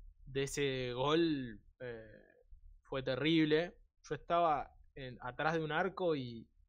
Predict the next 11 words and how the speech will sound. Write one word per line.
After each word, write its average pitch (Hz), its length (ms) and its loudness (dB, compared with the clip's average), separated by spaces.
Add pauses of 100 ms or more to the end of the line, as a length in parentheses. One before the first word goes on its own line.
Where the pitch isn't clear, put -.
(300)
estaba 151 300 2
bastante 160 500 0
alto 190 640 0 (180)
y 135 440 -8
en 127 160 -10
el 135 180 -6
gol 196 240 0
terminé 143 800 -4
prácticamente 165 600 -6
abajo 151 460 -2
de... 123 280 -8